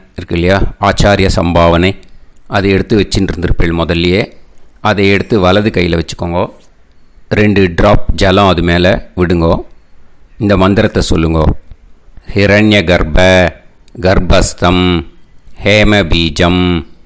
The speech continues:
விபாவசோஹோ அனந்த புண்ணிய பலதம் அதசாந்திம் பிரயச்சமே மயா அனுஷ்டித.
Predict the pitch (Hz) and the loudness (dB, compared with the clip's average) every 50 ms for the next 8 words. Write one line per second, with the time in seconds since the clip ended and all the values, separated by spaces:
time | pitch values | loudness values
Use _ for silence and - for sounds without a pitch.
0 | _ _ - _ - - 87 98 95 87 90 101 101 104 104 101 92 90 85 - | _ _ -20 _ -16 -6 -2 0 0 2 4 4 4 4 4 4 4 2 2 2
1 | - 104 98 98 98 98 98 98 101 98 104 107 107 87 - - - _ _ _ | 2 2 2 4 4 4 4 4 4 4 4 2 2 0 0 -4 -12 _ _ _
2 | _ - _ _ _ _ - 90 87 90 92 95 95 98 98 92 82 73 - 87 | _ -20 _ _ _ _ -2 0 0 2 2 2 2 2 2 0 0 -2 0 0
3 | 85 85 87 90 87 87 85 82 76 - - _ _ _ _ _ _ _ _ - | 2 2 2 2 2 2 2 0 -2 -6 -14 _ _ _ _ _ _ _ _ -2
4 | - 95 98 101 98 95 90 85 87 87 90 90 90 90 90 87 85 80 76 - | -2 0 2 2 0 0 0 0 0 2 2 2 2 2 2 2 0 -2 -4 -8
5 | - _ _ - _ - - _ _ _ - 92 92 92 92 92 87 82 76 87 | -18 _ _ -20 _ -20 -20 _ _ _ -2 0 2 2 2 2 2 2 0 0
6 | 85 87 90 87 87 87 87 85 80 76 - - _ _ _ _ _ _ - - | 0 0 0 0 0 0 -2 -2 -4 -6 -8 -16 _ _ _ _ _ _ -20 -20
7 | _ _ _ - 82 90 82 82 110 113 110 - - - - 98 85 87 87 85 | _ _ _ -2 -2 -2 0 0 0 0 0 0 -4 -2 0 0 2 2 2 0
8 | 87 82 - 92 90 90 90 90 90 90 90 87 80 - - - _ _ _ _ | -2 -4 -4 -4 -2 -2 0 0 0 0 -2 -4 -6 -8 -14 -20 _ _ _ _
9 | - - _ _ _ - - 98 92 92 95 98 98 - - - 101 92 87 85 | -20 -20 _ _ _ -4 -2 0 2 2 2 0 0 -4 -6 -6 -2 -2 0 0
10 | 90 90 90 90 90 90 90 90 87 80 73 - - _ - - - - - _ | 0 0 0 0 0 0 0 0 -2 -4 -6 -10 -18 _ -20 -20 -20 -20 -20 _
11 | _ - _ - - 85 85 85 87 87 87 90 90 90 90 90 87 90 90 90 | _ -20 _ -14 -8 -4 -2 -2 -2 0 0 0 2 2 2 2 4 4 4 4
12 | 90 87 76 - - - - _ _ _ - - - _ _ _ - - 90 95 | 2 2 0 -4 -10 -20 -20 _ _ _ -20 -20 -20 _ _ _ -4 -2 0 0
13 | 104 107 107 107 101 - - - - - 90 85 71 92 | 0 0 -2 -2 -2 -4 -6 -8 -6 -4 -4 -4 -2 0